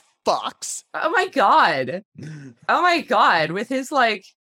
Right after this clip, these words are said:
Speaker 2: sexy shirt and his sexy pants and his
Speaker 3: Standing next
Speaker 2: sexy
Speaker 3: to
Speaker 2: everything.
Speaker 3: fucking Alan Grant, who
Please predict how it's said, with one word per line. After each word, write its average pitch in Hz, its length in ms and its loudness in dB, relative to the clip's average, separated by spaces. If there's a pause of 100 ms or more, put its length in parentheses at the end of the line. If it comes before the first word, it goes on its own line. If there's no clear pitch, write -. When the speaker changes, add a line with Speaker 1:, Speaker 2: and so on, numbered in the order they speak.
(100)
Speaker 2:
sexy 226 500 -2
shirt 226 560 0
and 214 140 0
his 196 180 -4
sexy 202 400 -6
pants 208 560 -4
and 160 140 0
his 156 60 0
Speaker 3:
Standing 143 120 -2
next 127 220 -2
Speaker 2:
sexy 190 100 -10
Speaker 3:
to 175 60 -2
Speaker 2:
everything. 110 400 0
Speaker 3:
fucking 113 260 -2
Alan 107 320 -2
Grant, 107 440 -6
who 98 200 -8